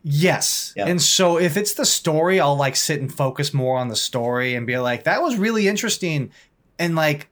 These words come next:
Speaker 1: the characters were not good, but, like, the, what was happening to them was, like, was good and interesting.
Speaker 2: <laughs> Yeah.
Speaker 1: But if I wanna ch-, like, if I prefer something, I, I always, always prefer, um, prefer sh-, uh, characters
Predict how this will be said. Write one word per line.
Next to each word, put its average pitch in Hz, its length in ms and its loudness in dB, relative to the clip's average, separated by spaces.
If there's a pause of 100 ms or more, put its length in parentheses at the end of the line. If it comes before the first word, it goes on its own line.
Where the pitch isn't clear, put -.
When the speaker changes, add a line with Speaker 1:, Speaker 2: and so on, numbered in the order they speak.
(160)
Speaker 1:
the 156 80 -2
characters 220 480 0
were 156 80 0
not 156 340 2
good, 151 260 0
but, 135 140 0
like, 127 300 -2
the, 135 120 -2
what 139 160 0
was 151 140 -2
happening 139 360 0
to 139 140 0
them 123 120 2
was, 117 120 -4
like, 123 280 0
was 127 180 0
good 135 220 0
and 120 100 -2
interesting. 120 560 -4
Speaker 2:
<laughs> - 40 -18 (300)
Yeah. 104 240 -2
Speaker 1:
But 165 500 2
if 180 160 0
I 190 240 0
wanna 180 420 -2
ch-, - 280 -4
like, 156 260 -4
if 160 140 -2
I 175 100 0
prefer 147 420 -2
something, 190 500 -2
I, 131 300 -2
I 135 200 0
always, 131 640 -2
always 127 360 -4
prefer, 110 760 -6
um, 90 600 -8 (680)
prefer 120 340 -6
sh-, - 160 -10 (220)
uh, 110 100 -6
characters 95 680 -10